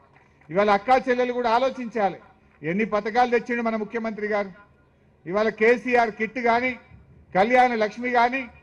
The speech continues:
ఆరోగ్య లక్ష్మి కానీ, ఇప్పుడు రాబోయే రోజుల్లో గృహలక్ష్మి పథకం కూడా రాబోతా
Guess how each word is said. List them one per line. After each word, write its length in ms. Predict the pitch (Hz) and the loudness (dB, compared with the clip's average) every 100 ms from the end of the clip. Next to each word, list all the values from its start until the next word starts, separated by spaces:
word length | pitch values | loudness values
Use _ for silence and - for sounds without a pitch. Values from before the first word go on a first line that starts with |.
| _ _ 151 | _ _ 0
ఆరోగ్య 520 | 175 233 254 214 233 | 2 4 4 2 0
లక్ష్మి 280 | 214 202 254 247 | 0 -2 -2 2
కానీ, 240 | 247 262 247 - _ _ _ | 2 0 -4 -8 _ _ _
ఇప్పుడు 220 | 160 202 190 | -4 0 2
రాబోయే 340 | 190 226 233 226 | 2 2 2 2
రోజుల్లో 360 | 220 202 208 226 160 | 0 -4 -4 -6 -2
గృహలక్ష్మి 580 | 170 185 208 220 220 214 | 0 2 2 0 -8 -6
పథకం 280 | 202 190 196 190 | -6 -6 -10 -8
కూడా 140 | 185 170 | -6 -6
రాబోతా 360 | 160 160 151 | -8 -8 -10